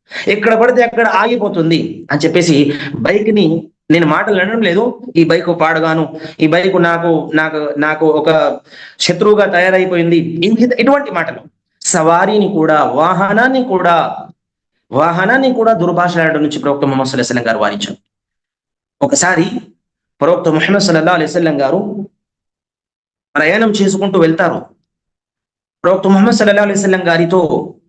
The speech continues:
చాలా మంది సహాబాలు కూడా ప్రయాణం చేస్తూ ఉంటారు. అందులో ఒక స్త్రీ తన యొక్క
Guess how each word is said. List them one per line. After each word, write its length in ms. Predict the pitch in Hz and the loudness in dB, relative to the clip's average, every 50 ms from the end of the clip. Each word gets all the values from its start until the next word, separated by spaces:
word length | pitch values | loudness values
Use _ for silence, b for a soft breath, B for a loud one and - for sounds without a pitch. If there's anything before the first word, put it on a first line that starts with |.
| _ _ _ _ _ _ _ _ _ _ _ _ _ _ _ - | _ _ _ _ _ _ _ _ _ _ _ _ _ _ _ -4
చాలా 180 | 190 202 233 240 | -2 0 2 2
మంది 180 | 233 220 214 208 | 2 4 2 2
సహాబాలు 580 | 208 - 196 196 196 208 226 226 247 247 247 | 2 0 -4 -2 0 -2 0 0 0 0 0
కూడా 180 | 240 240 226 226 | 2 2 2 2
ప్రయాణం 320 | 226 202 202 202 202 202 | 4 2 2 2 2 0
చేస్తూ 320 | 202 202 190 175 - 170 156 | -2 -2 -4 -2 -2 -2 -2
ఉంటారు. 320 | 135 127 127 117 - - - _ _ _ _ _ _ _ _ _ _ _ _ _ _ _ _ _ _ _ _ _ - | -2 -2 -4 -4 -4 -6 -12 _ _ _ _ _ _ _ _ _ _ _ _ _ _ _ _ _ _ _ _ _ -2
అందులో 280 | 156 170 185 190 175 | 0 2 4 4 4
ఒక 260 | 160 - 160 139 - 165 | 2 2 0 -2 -2 -2
స్త్రీ 340 | - - - 180 180 202 190 - - - - - - - - _ _ _ _ _ _ _ _ _ _ _ _ _ - 160 | -4 -4 -2 0 2 2 4 4 2 2 0 -2 -6 -8 -14 _ _ _ _ _ _ _ _ _ _ _ _ _ -4 -2
తన 80 | 170 190 | 2 2
యొక్క 520 | 190 196 190 196 190 170 156 156 156 - | 2 2 2 2 0 0 2 0 -2 -4